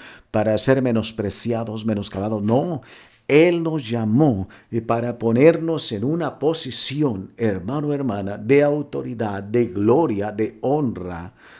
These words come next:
Gloria a Cristo. Aunque el diablo nos haya maltratado, nos haya oprimido, nos haya humillado y nos haya robado todo,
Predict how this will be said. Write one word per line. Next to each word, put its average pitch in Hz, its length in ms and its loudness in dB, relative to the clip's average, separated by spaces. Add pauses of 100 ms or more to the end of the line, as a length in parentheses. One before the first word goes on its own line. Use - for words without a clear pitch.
(140)
Gloria 123 400 2
a 117 120 -8
Cristo. 139 380 -2
Aunque 90 240 0
el 110 160 2
diablo 135 460 4
nos 113 200 -4
haya 113 200 -4
maltratado, 90 460 -8
nos 131 220 0
haya 107 200 2
oprimido, 98 520 -2
nos 139 240 -4
haya 113 300 -2 (240)
humillado 113 840 -2 (1300)
y 127 100 4
nos 113 160 0
haya 135 140 2
robado 107 400 -2
todo, 123 380 2